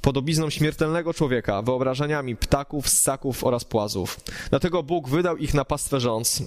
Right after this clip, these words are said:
ich własnych serc. Dalece od czystości bezczeszczą zatem swoje ciała między sobą. Ci właśnie, którzy Bożą prawdę zamienili w fałsz i z nabożną czcią służą stworzeniu zamiast Stwórcy,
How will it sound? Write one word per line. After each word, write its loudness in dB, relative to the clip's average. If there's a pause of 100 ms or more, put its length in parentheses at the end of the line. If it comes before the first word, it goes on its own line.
ich 4
własnych 2
serc. 0 (300)
Dalece 2
od -2
czystości 2
bezczeszczą 0
zatem 0
swoje 2
ciała 2
między 0
sobą. 2 (520)
Ci 2
właśnie, 0
którzy 0
Bożą 0
prawdę 0
zamienili 2
w -4
fałsz 0
i 6
z 6
nabożną 0
czcią 2 (280)
służą 4
stworzeniu 0
zamiast 2
Stwórcy, 2